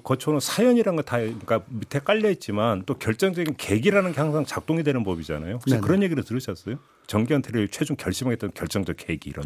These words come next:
Speaker 1: 이야기는?
Speaker 2: 그런 건 없었고요.
Speaker 1: 음.
Speaker 2: 오래된 생각이다.
Speaker 1: 아,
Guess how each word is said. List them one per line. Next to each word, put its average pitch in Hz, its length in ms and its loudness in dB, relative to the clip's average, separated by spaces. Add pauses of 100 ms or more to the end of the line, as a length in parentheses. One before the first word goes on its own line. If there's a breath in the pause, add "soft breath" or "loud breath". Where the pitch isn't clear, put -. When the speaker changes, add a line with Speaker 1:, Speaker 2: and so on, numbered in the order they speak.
Speaker 1:
이야기는? 69 320 -10 (160)
Speaker 2:
그런 208 260 4
건 302 180 4
없었고요. 165 680 0
Speaker 1:
음. 92 240 0
Speaker 2:
오래된 214 540 8
생각이다. 165 500 0
Speaker 1:
아, 127 220 -8